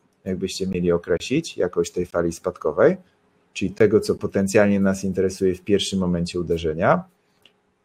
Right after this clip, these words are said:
Patrzę na odpowiedzi na czacie. Śmiało, zgadujcie. Jak, jak nie wiadomo, to zgadujcie, po to jesteśmy tutaj, żeby się bawić.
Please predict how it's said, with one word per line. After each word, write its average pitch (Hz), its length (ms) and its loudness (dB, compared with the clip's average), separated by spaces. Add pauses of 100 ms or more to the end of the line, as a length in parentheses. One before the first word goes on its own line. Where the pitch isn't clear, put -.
(1040)
Patrzę 101 320 0
na 95 140 2
odpowiedzi 92 400 0
na 90 140 0
czacie. 127 580 4
Śmiało, 120 480 6
zgadujcie. 147 840 4
Jak, 113 140 -10 (120)
jak 120 300 -4
nie 135 100 -8
wiadomo, 135 320 -2
to - 160 -6
zgadujcie, 139 460 4
po - 120 -10
to 117 100 0
jesteśmy 110 360 -2
tutaj, 92 280 -2
żeby 87 160 -6
się 98 180 -4
bawić. 76 520 -2